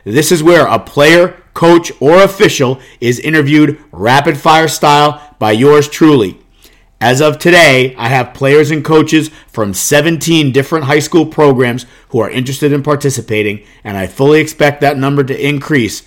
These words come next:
once word gets out. And last but certainly not least, we have our Stick Taps segment, where we will highlight individual player accomplishments, recognize a coach for their commitment to the sport, and acknowledge any hockey-related events or charities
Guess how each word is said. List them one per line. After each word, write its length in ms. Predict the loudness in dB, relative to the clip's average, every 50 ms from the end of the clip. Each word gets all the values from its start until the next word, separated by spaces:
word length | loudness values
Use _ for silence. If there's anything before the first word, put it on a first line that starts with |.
| _ _ _ _
once 400 | -10 -6 -4 -4 -4 -4 -6 -6
word 280 | -4 -2 -2 -2 -4 -4
gets 260 | -8 -8 -8 -8 -10
out. 240 | -10 -10 -12 -14 -16 _ _ _ _ _ _ _ _ _ _ _ _ _ _ _ _ -16
And 200 | -12 -10 -6 -2
last 380 | 0 2 2 2 2 0 -2 -4
but 120 | -8 -8
certainly 440 | -6 -4 -2 -2 0 0 2 0 2
not 260 | 2 2 2 2 2
least, 360 | 2 2 2 2 0 -4 -8 _ _ _ _
we 140 | -4 -2 0
have 200 | 2 2 2 2
our 140 | 2 2 0
Stick 460 | 0 -2 -6 -2 -2 -2 -2 -4 -6
Taps 420 | -4 -2 -2 -2 -2 -6 -14 -14 -12
segment, 460 | -8 -6 -6 -6 -6 -8 -10 -12 -14 _ _ _ _ _ -8
where 100 | -6 -2
we 140 | 0 0 0
will 160 | 2 0 -2
highlight 520 | -2 0 0 2 2 2 2 0 0 -2 -2
individual 560 | 0 2 2 2 2 2 2 2 2 2 0
player 340 | 0 0 0 2 2 2 0
accomplishments, 800 | -2 -2 -2 -2 -2 -2 -4 -6 -6 -4 -6 -6 -6 -8 -12 -18 _ -20 -20 _ -10
recognize 580 | -4 0 0 0 0 0 -2 0 0 0 0 -2
a 60 | -2
coach 280 | -2 0 0 0 0 0
for 100 | -2 -2
their 140 | -2 -2
commitment 420 | -4 -6 -6 -6 -6 -6 -6 -8 -8
to 80 | -6
the 80 | -6 -6
sport, 440 | -8 -6 -2 0 0 0 0 -2 -8 -18 -20 -20 -18 -12
and 100 | -8 -6
acknowledge 480 | -6 -4 -2 -2 0 0 0 -2 -4 -8 _ -4
any 300 | -2 0 2 2 2 2
hockey-related 680 | 2 0 0 0 0 0 0 2 2 2 2 2 2
events 380 | 0 0 0 0 -2 -2 -4 -6 -6
or 80 | -8 -6
charities 580 | -4 -2 -2 0 0 0 0 -2 -4 -6 -8